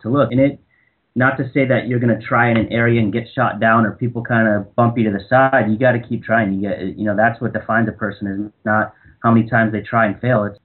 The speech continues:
you keep trying until you succeed and put yourself around those people. Eventually, you're gonna find the people you need to be, and, and that, that's the beauty and what the thing I love about this industry is people are willing to share in their knowledge and their success. You don't have to go to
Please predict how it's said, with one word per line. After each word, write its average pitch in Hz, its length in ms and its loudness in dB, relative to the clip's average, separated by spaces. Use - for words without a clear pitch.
you 117 120 0
keep 120 300 2
trying 120 280 4
until 110 280 0
you 110 160 -4
succeed 120 500 -4
and 104 180 -4
put 117 140 -4
yourself 110 400 -2
around 104 240 2
those 95 240 -4
people. 101 540 -4
Eventually, 113 340 -2
you're 107 100 0
gonna 120 300 -2
find 117 140 2
the 110 60 2
people 113 340 -2
you 113 60 4
need 113 180 6
to 104 60 2
be, 123 260 4
and, 104 180 0
and 110 160 6
that, 113 180 4
that's 120 200 0
the 98 60 -4
beauty 113 340 4
and 104 100 4
what 110 240 2
the 110 80 -6
thing 113 220 2
I 104 60 6
love 107 200 4
about 101 300 0
this 95 160 -4
industry 113 540 2
is 95 100 -2
people 120 280 4
are 117 280 4
willing 110 480 4
to 110 80 -8
share 110 380 2
in 107 220 -4
their 104 140 0
knowledge 104 440 4
and 101 240 -2
their 104 120 -6
success. - 540 -4
You 110 80 0
don't 117 160 2
have 117 140 0
to - 40 -6
go 113 140 0
to 110 80 -2